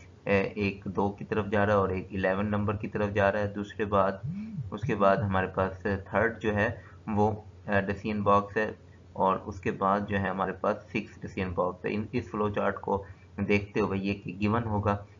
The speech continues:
इसको देखते हुए हम क्या करते हैं, flow graph बनाते हैं। तो flow graph में थोड़ी बहुत representations में चेंजिंग है। हम वन से टू और थ्री देखें जी, टू और थ्री,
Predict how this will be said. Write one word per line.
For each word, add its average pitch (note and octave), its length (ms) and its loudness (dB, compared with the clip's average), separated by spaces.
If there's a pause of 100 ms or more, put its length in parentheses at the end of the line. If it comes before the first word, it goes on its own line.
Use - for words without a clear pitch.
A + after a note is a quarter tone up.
(120)
इसको A2 240 -4
देखते G2 320 0
हुए F#2+ 140 0
हम F#2 220 -2
क्या F#2 160 0
करते F2+ 320 -2
हैं, G2+ 240 -4
flow G2 220 0
graph F#2 500 2
बनाते - 300 -6
हैं। - 160 -10 (320)
तो G#2 60 2
flow G#2 260 -2
graph G2+ 460 4
में G#2 260 -2 (340)
थोड़ी A#2 140 4
बहुत G#2 280 0
representations G2 960 -4
में F#2+ 460 -2 (200)
चेंजिंग G#2+ 500 -2
है। A2+ 140 -4 (300)
हम G2 80 2
वन G2+ 280 4
से G#2+ 360 0 (260)
टू G#2+ 180 2
और G#2 160 4
थ्री A2 280 -2 (100)
देखें G2+ 280 0
जी, G#2 220 -2
टू G#2 180 2
और G2+ 220 2
थ्री, G#2 300 -2